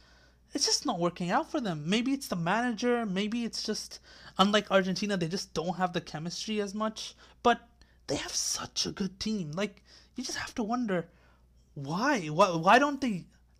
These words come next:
like, after the Euros, why didn't they think about, like, a new change of the guard at the ma-, uh, for the manager or something? Jota's gonna be missing, which I think is a big blow.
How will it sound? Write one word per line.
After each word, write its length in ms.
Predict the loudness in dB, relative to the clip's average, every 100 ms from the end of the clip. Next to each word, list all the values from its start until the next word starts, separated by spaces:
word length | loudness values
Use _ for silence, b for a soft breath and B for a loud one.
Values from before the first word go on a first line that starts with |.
| 0
like, 200 | 2 4 6
after 280 | 6 6 -6
the 140 | -4
Euros, 520 | -2 2 4 4 2
why 140 | 4 4
didn't 200 | 2 -4
they 100 | -6
think 300 | -4 -6 -4
about, 320 | -2 -2 -2
like, 240 | -4 -4 -4
a 80 |
new 240 | -2 -2 -4
change 340 | -4 -6 -4
of 80 | -6
the 80 | -6
guard 500 | 0 2 4 2 -4
at 160 | -6 -6
the 60 | -6
ma-, 180 | -8 -4
uh, 140 | -6
for 160 | -4 -6
the 80 | -2
manager 460 | -4 -4 -6 -6
or 60 | -8
something? 420 | -10 -14 -14 -16 B B B B B 2
Jota's 460 | 6 6 6 2
gonna 160 | 2 -2
be 100 | -2
missing, 300 | -4 -6 -6
which 140 | -2
I 80 | -2
think 160 | 0 -4
is 100 | -4
a 40 |
big 220 | -4 -4
blow. 340 | 2 4 4